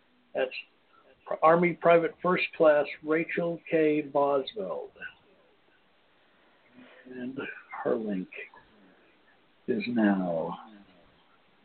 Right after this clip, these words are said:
live. Quick look to see if anybody wants to call in and say anything.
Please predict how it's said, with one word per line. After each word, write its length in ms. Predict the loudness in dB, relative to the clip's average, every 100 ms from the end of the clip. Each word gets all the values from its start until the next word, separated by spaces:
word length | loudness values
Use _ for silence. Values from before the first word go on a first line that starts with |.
| _ -2
live. 240 | 0 0 -4 -8 -16 -20 -18 -20 _ _ _ _ _ _ _ -20 -20 -20 -20 _ -2
Quick 180 | 2 2 4
look 260 | 4 4 0
to 60 | -2
see 60 | 4
if 180 | 4 4
anybody 520 | 0 2 2 2 2
wants 280 | 0 -4 -6 -14
to 60 | 0
call 380 | 4 6 4
in 400 | 2 0 0 0
and 240 | -4 -10 -16 -4
say 200 | 0 0
anything. 720 | 0 -2 0 0 0 0 -2